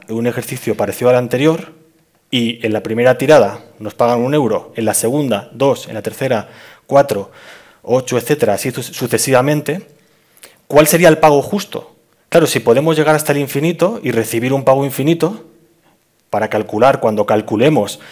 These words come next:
el promedio ponderado, nos da un valor infinito. Pero claro, ¿quién estaría dispuesto a pagar una cantidad de dinero infinita? ¿Qué justicia habría en pagar una cantidad de dinero infinita por algo que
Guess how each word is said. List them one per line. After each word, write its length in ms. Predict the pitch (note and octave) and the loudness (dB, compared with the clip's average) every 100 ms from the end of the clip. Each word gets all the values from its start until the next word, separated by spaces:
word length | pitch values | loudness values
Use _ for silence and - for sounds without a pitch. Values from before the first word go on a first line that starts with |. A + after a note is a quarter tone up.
| - - - | -20 -18 -4
el 120 | A2+ | -2
promedio 360 | A2 A2+ B2+ C3+ | 2 2 2 2
ponderado, 580 | C3+ C3+ D3 D#3 G#3 A3 - - - _ | 2 4 6 6 2 -4 -20 -20 -20 _
nos 220 | - A2 | -2 2
da 80 | A2+ | 4
un 100 | F3+ | 4
valor 220 | C3 B2 | 4 2
infinito. 600 | A#2 A#2+ C3 F#3 A2 - - _ _ _ _ _ _ _ _ _ | 0 0 0 0 -2 -6 -20 _ _ _ _ _ _ _ _ _
Pero 160 | G2+ G2+ | -4 2
claro, 180 | D#3+ D3 | 2 2
¿quién 160 | D3 | 2
estaría 320 | D#3+ C3 C3 | 2 4 4
dispuesto 480 | B2 A2+ D3 E3 C3+ | 4 2 0 0 0
a 80 | G#2 | 0
pagar 540 | A2 A#2+ B2+ - - - _ _ _ - | 4 4 4 2 -8 -20 _ _ _ -2
una 200 | C#3+ C#3+ | 2 2
cantidad 300 | C3+ A#2+ B2+ | 2 2 0
de 60 | |
dinero 200 | B2+ B2+ | 2 0
infinita? 760 | B2+ A#2+ A#2 B2 C#3 B2 A#2 - _ _ | -2 -2 -2 -2 0 -2 -2 -8 _ _
¿Qué 100 | - | -4
justicia 540 | C3 C3 - F#3 B3+ A#3 | -2 -4 -4 -2 4 4
habría 280 | A#2+ C3+ | 4 4
en 120 | A#2 A2 | 2 2
pagar 420 | G#2+ B2 A#2+ - - - - | 2 4 2 -2 -16 -20 -6
una 180 | C3+ C3+ | 0 2
cantidad 300 | B2+ A#2+ B2+ | 2 2 0
de 80 | |
dinero 180 | B2 B2 | 2 0
infinita 500 | B2 A#2 C3 C3 A2+ | 0 -2 -4 -2 -2
por 160 | - A#2 | 2 4
algo 280 | C3+ C3 B2+ | 4 4 0
que 200 | A#2 | 0